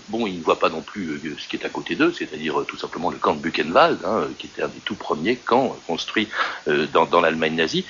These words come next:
Et puis alors, ils rentrent en France, et on se doute évidemment qu'ils ne parlent pas, euh, de cet aspect des choses, euh,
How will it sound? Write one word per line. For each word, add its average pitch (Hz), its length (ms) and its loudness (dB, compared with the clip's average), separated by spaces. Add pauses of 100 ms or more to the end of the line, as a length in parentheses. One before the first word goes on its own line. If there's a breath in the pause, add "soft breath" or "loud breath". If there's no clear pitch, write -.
(140 loud breath)
Et 113 40 0
puis - 80 0
alors, 151 140 6
ils 123 60 2
rentrent 113 260 2
en 92 80 4
France, 165 420 0
et 107 40 0
on 90 100 -2
se - 140 -8
doute - 200 -8
évidemment 85 560 0
qu'ils 71 160 -16
ne 73 60 -8
parlent 78 340 0
pas, 98 300 4 (380 loud breath)
euh, 69 180 0
de - 140 -6
cet - 280 -6
aspect - 360 2
des 170 160 -2
choses, 160 440 2 (300 loud breath)
euh, 71 380 2